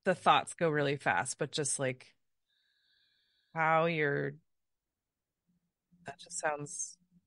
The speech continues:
just sounds like a lot. But, um,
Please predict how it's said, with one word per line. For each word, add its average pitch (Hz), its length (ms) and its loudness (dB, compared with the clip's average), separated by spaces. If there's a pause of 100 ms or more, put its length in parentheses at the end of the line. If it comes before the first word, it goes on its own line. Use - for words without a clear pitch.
(1300)
just - 180 -14
sounds 147 220 -12
like 143 140 -14
a 135 40 -10
lot. 131 260 -8 (600)
But, 151 320 6
um, 143 460 -2